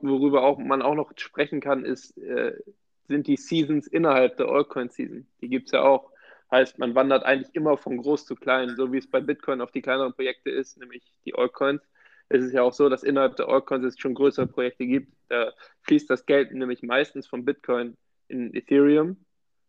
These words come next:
von Ethereum dann in die größeren DeFi-Projekte, das sind sowas, also Decentralized Finance-Projekte,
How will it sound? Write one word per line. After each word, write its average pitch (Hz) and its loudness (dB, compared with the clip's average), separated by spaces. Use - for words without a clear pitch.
von 127 -4
Ethereum 135 2
dann 123 2
in 123 -6
die 123 -2
größeren 123 0
DeFi-Projekte, 135 2
das 117 -2
sind 123 -20
sowas, 117 -8
also 117 -6
Decentralized 120 -4
Finance-Projekte, 131 -2